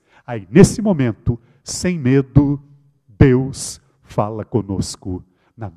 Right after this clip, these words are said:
nossa língua, qualquer que ela seja, onde quer que estejamos. E hoje eu tenho muita fé que Deus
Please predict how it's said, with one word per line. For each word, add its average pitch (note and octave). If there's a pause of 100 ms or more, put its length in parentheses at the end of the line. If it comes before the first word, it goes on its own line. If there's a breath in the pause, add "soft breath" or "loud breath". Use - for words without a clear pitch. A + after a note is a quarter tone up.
nossa D3+
língua, G2+ (360)
qualquer C#3+
que -
ela A#2
seja, G#2+ (480)
onde C#3
quer G#2 (220)
que B2
estejamos. E2+ (1700)
E A2+
hoje A#2 (420)
eu B2+
tenho B2+
muita C3
fé G#2+ (540)
que C#3
Deus A#2+